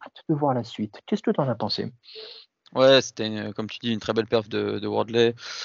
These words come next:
Speaker 2: Euh, il a, il a plutôt marché sur son adversaire, même si ça a mis plus de temps que dans les autres combats de la carte, mais c'est, il a, il a montré sa supériorité à peu, à peu près à tous les rounds.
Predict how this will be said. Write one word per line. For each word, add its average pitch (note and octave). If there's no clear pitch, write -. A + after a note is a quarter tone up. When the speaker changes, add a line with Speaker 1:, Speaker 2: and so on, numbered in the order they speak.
Speaker 2:
Euh, G#2
il G#2+
a, G#2
il A2+
a A2
plutôt -
marché B2+
sur -
son A2+
adversaire, A2
même A#2+
si -
ça -
a A2+
mis A2+
plus A#2+
de B2
temps C3
que A2+
dans A2+
les A2+
autres A#2+
combats A2+
de A2+
la A2+
carte, C#3
mais A2
c'est, A2+
il A2
a, G#2
il G#2+
a -
montré A#2
sa A#2
supériorité A#2
à A#2
peu, A2
à A2
peu A2+
près -
à A2
tous -
les A2+
rounds. B2+